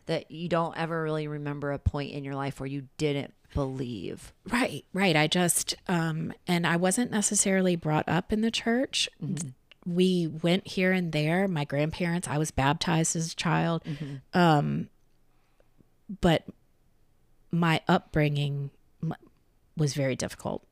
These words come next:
Speaker 2: Like,
Speaker 1: Mm-hmm.
Speaker 2: my, my childhood was very difficult.
Speaker 1: Mm-hmm.
Speaker 2: And I, I guess just from that, I knew there had to be something. Like,
Speaker 1: Mm-hmm.
Speaker 2: there had to be, like, this cannot be. And,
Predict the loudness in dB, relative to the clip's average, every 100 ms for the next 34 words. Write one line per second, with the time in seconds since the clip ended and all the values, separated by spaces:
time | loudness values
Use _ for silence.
0 | -4 -2 -2 -2 0 -2 0 0 2 2
1 | 2 0 -4 -4 -4 -4 -4 -8 -8 -8
2 | -8 -6 -8 -8 -10 -14 _ 0 2 2
3 | -2 -2 -4 _ _ _ -6 -2 0 2
4 | 2 4 2 0 0 0 0 -2 -2 -2
5 | -2 -2 -2 -2 -4 _ -20 -20 _ _
6 | _ _ _ _ _ _ _ 0 2 2
7 | 2 4 4 2 -2 -4 -2 -2 -4 -4
8 | -2 -2 -4 -8 -10 -10 -8 -2 -2 0
9 | -2 -2 0 0 0 -4 -4 -2 -4 -2
10 | 0 2 0 -2 -4 -4 -4 -6 _ -6
11 | -6 -6 -8 -10 _ _ _ _ _ _
12 | _ _ _ _ _ _ 4 4 4